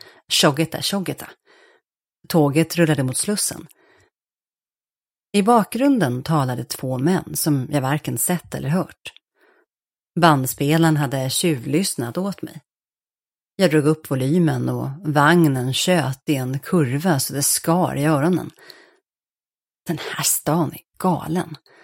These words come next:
Den håller på att drunkna i sina egna spyor och så sitter invånarna och diskuterar fransk matlagning.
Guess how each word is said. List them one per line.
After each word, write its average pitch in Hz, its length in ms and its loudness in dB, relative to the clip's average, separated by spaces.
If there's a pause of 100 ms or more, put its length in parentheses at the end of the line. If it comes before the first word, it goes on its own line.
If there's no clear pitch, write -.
(460)
Den 170 140 8
håller 147 120 4
på 156 100 0
att - 160 -2
drunkna 180 580 4
i 175 60 6
sina 165 220 4
egna 139 320 4
spyor 156 760 0
och - 300 -6
så 160 100 4
sitter 165 220 2
invånarna 180 840 4
och 175 60 4
diskuterar 165 440 2
fransk 156 580 2
matlagning. 160 880 0